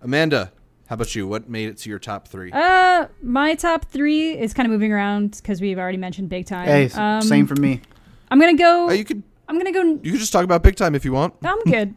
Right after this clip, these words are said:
Speaker 2: I'm good. We, we, I felt like I said everything I needed to about Big Time.
Speaker 1: Cool.
Speaker 2: Um, but, uh, we'll go, uh, Never, Rarely, Sometimes, Always, which
Speaker 3: Another
Speaker 2: I'm sure
Speaker 3: one that's
Speaker 2: is
Speaker 3: gonna come up,
Speaker 2: higher up
Speaker 3: yes.
Speaker 2: on other people's lists.
Speaker 1: Yep.
Speaker 2: I was kinda going back and
Speaker 1: Yep.
Speaker 2: forth between this and another one.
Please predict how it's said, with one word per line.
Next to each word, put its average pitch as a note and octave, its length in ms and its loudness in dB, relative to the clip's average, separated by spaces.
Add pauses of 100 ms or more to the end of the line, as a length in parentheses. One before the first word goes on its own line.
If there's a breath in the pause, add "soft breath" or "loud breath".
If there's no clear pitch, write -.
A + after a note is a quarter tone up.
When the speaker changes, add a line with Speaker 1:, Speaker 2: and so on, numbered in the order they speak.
Speaker 2:
I'm D4 140 4
good. A#3 140 2
We, D#4 140 0
we, F4 160 -2
I D#4 140 -2
felt B3+ 180 2
like G#3+ 140 -4
I G3+ 80 -2
said G3+ 180 -6
everything F#3+ 300 -8
I F#3 40 -4
needed F#3+ 260 -6
to G3 80 -2
about F#3+ 420 -4
Big G#3 180 -2
Time. G3+ 460 0
Speaker 1:
Cool. D3 240 -2
Speaker 2:
Um, A#3 320 2
but, B3+ 280 0
uh, C#4 120 6
we'll D4+ 80 2
go, E4+ 320 4
uh, D#4 280 6
Never, C4+ 480 6
Rarely, B3+ 400 0
Sometimes, A3+ 460 -8
Always, C4+ 680 -10 (200)
which A3+ 160 -2
Speaker 3:
Another F3+ 180 4
Speaker 2:
I'm F#3 60 4
sure E3 80 8
Speaker 3:
one D#3+ 80 8
that's C#3+ 140 4
Speaker 2:
is - 40 -2
Speaker 3:
gonna C#3 140 2
come C#3+ 240 2
up, A#3+ 40 8
Speaker 2:
higher A#3+ 280 6
up A#3 140 4
Speaker 3:
yes. - 20 -4
Speaker 2:
on A#3 100 4
other A3+ 160 2
people's A3 380 0
lists. A3+ 340 0
Speaker 1:
Yep. A3+ 160 2
Speaker 2:
I - 40 4
was G#3+ 120 0
kinda A#3 180 -2
going A3 200 -2
back G#3+ 180 0
and G#3+ 60 -2
Speaker 1:
Yep. A3+ 80 -2
Speaker 2:
forth G#3+ 180 -6
between G#3+ 280 -4
this G#3 180 -2
and G#3+ 80 -4
another G3 280 -4
one. A#3 340 0